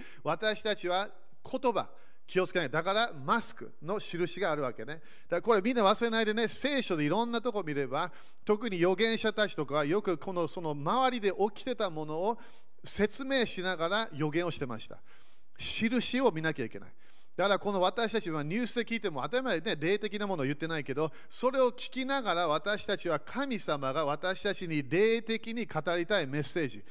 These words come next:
それも私たちは聞かなきゃいけません。だからマスク、マスクをしなさい。私はマスク嫌いなんだけど、マスクしなさい。なんで？自分のこと、自分の中で何か出ないように、悪いものを言わない。そして、えーね、言葉気をつけなきゃいけない。だか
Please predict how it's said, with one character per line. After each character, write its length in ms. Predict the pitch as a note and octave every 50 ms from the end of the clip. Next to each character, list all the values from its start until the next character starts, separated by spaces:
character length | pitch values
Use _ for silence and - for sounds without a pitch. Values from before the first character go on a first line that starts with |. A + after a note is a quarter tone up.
| - - - -
そ 160 | - - F#3+
れ 80 | F#3 G3+
も 100 | G#3+ G3
私 280 | D#3+ D3+ E3+ D#3 D3
た 80 | - C#3+
ち 80 | -
は 80 | F3+ E3
聞 80 | - -
か 80 | D#3
な 100 | C#3 C#3
き 60 | C3
ゃ 40 | A#2
い 20 | G#2
け 60 | A2
ま 100 | G2+ F#2+
せ 100 | - A2+
ん。 40 | A#2+
だ 100 | - -
か 80 | F#3
ら 180 | F#3+ G3+ G#3+ G#3+ - - - - - -
マ 260 | D3+ F3+ B3 C#4 C#4+
ス 140 | - - -
ク、 160 | - B2 G2 - - - - - -
マ 260 | C#3 D#3+ G#3+ B3+ C4
ス 100 | B3 -
ク 80 | - A#3
を 60 | G#3+
し 100 | - -
な 120 | F3 E3
さ 100 | C#3+ C#3+
い。 40 | B2
私 300 | B2 D3 - F#3+ E3 -
は 60 | E3+
マ 160 | D#3 E3+ F3+ F3
ス 80 | -
ク 100 | - D#3
嫌 140 | C#3+ E3+ E3+
い 20 |
な 60 | D#3 C3+
ん 40 |
だ 60 | A#2+ A2+
け 80 | A#2
ど、 140 | B2 D3 D3+ - - - - -
マ 220 | - D#3 A3 C4+ C4+
ス 100 | - -
ク 120 | C4 A3+
し 100 | - -
な 100 | G3 F#3
さ 120 | - - B2
い。 40 | G#2+ - - - - - - - -
な 140 | E3 F#3 G#3
ん 40 | G#3
で？ 200 | G#3 A#3+ B3+ A#3+ - - - C3
自 160 | C#3 F#3 A#3
分 260 | G#3 B3 C4 C4 C4
の 140 | B3 B3 A3+
こ 160 | - A3+ B3
と、 100 | B3 G#3+
自 220 | E3 F#3 C#3+ D#3+ G3
分 200 | G3+ A#3 A#3+ A3+
の 80 | A3
中 340 | G#3 A3+ G#3 G3+ G#3 G3 G#3
で 140 | G3 E3+ D#3
何 240 | D3 D#3+ D#3+ E3 -
か 100 | F#3+ E3
出 140 | C3+ D#3+ E3+
な 160 | F3+ F#3 F#3
い 80 | F3+
よ 100 | F3 D#3+
う 40 | B2+ G#2+
に、 80 | - - - - - C#3
悪 320 | A#2 C3+ D3+ F3+ G3+ A#3 A#3+
い 80 | A#3+
も 140 | A3 G#3+ A3
の 120 | G3+ F#3+ D#3
を 40 |
言 160 | B2+ B2 D3+ F#3+
わ 120 | G#3+ G#3
な 220 | G3+ G3+ G3+ G3
い。 80 | G3+ - - - - -
そ 160 | - - G3+ G3
し 80 | -
て、 240 | - G#3 G#3+ G3+ G#3+ - - -
え 160 | - F3 F3+
ー 20 | F3
ね、 320 | F3+ G#3+ F3 E3 E3 D3 -
言 480 | - - - - - A3+ C4 - F4+
葉 140 | D4+ F4+ F4
気 140 | - A3+ B3
を 40 | A#3+
つ 60 | -
け 80 | A3+
な 140 | A3 A3 G3+
き 60 | D#3+
ゃ 20 | C#3+
い 60 | A2+
け 100 | - G2
な 60 | F#2
い。 20 | -
だ 60 |
か 60 | -